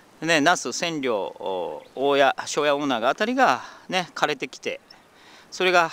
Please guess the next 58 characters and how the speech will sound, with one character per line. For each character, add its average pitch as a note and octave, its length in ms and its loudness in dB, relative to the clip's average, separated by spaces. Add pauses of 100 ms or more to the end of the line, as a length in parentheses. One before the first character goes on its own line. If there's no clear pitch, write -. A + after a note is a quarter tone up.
(160)
七 - 220 -6
月 D#3 180 -2
の D3 80 -2
終 C#3 60 0
わ D3 80 2
り D#3+ 60 -4
ぐ F#3 80 -2
ら F#3 100 2
い B2+ 40 -4
で A2 80 -4
終 G#2 80 -2
わ G#2+ 80 0
っ G#2 40 -8
て、 - 260 -8
こ F#3+ 120 -6
っ - 60 -12
ち C4+ 80 -2
が G3+ 80 2
八 C3+ 220 -2
月 C#3 160 2
の C#3+ 80 2
頭 E3+ 240 0
か A3 60 2
ら B2 80 0
取 A#2+ 180 -4
れ A2 40 -2
れ G#2 120 -4
ば A#2 300 2
予 A#2 180 -6
定 G#2 180 -2
通 A2+ 120 -2
り F#2 60 -10
な D#2+ 80 -12
ん C2+ 60 -14
で D2+ 60 -14
す - 80 -8
け F2+ 80 -6
ど F#2+ 80 -8
ね。 B2 220 -2
さ - 180 0
あ、 G2+ 40 0
そ - 160 -6
う G2 40 -6
い - 20 -12
く B2+ 140 -10
で G#2 80 -2
し - 120 -6
ょ - 40 -10
う - 240 -16
か。 F2+ 160 -6 (1600)
よ A#3 60 4
い G#3 60 2
し - 120 -2
ょ。 C#3+ 60 -6
は - 320 -10
い C3+ 60 -2
は G#2+ 100 -8
い。 D2 100 -12